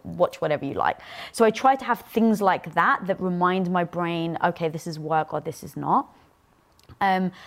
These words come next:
and because you don't have that same thing, it's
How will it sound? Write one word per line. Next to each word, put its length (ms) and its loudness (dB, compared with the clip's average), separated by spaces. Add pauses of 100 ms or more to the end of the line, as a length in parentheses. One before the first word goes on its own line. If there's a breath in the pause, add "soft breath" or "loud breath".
(800 loud breath)
and 160 6
because 420 2
you 260 6
don't 200 4
have 320 -2
that 200 -2
same 320 -2
thing, 680 0
it's 380 2